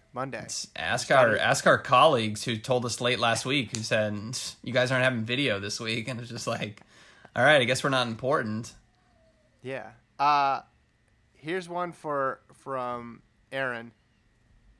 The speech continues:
Speaker 1: He says, "I'd like to hear discussion of fast times off very little racing. This seems to be a year of the rust buster, then a world slash American slash personal record.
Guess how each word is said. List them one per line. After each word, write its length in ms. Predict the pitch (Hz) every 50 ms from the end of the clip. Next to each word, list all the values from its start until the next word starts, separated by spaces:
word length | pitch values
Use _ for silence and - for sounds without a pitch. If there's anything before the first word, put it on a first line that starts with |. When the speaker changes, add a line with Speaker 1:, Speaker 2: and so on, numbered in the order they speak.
| _ _ _ _ _ _
Speaker 1:
He 120 | - 123
says, 300 | - - 151 143 131 -
"I'd 120 | - 139
like 180 | 143 156 175 -
to 40 | - 185
hear 60 | 170
discussion 420 | 147 - - - 156 143 - 147 131
of 60 | -
fast 340 | - 147 139 139 143 - -
times 240 | 151 139 135 131 -
off 220 | 92 127 113 117
very 160 | 131 127 127
little 180 | 120 123 117 117
racing. 380 | 120 127 131 131 - - 110 113
This 120 | 113 -
seems 220 | - 135 127 -
to 60 | - 120
be 120 | 127 117
a 40 | 113
year 280 | 120 127 127 123 123
of 140 | - - 117
the 100 | 120 117
rust 300 | 113 135 139 143 - -
buster, 300 | - 120 120 - - 127
then 200 | 127 120 139 139 139
a 100 | 135 127
world 340 | 120 123 127 131 131 127
slash 320 | - - 139 127 123 120 -
American 460 | 123 123 120 127 127 - - 120 117
slash 300 | - 120 110 107 - -
personal 260 | - 117 - - 113 117
record. 320 | 131 139 131 143 123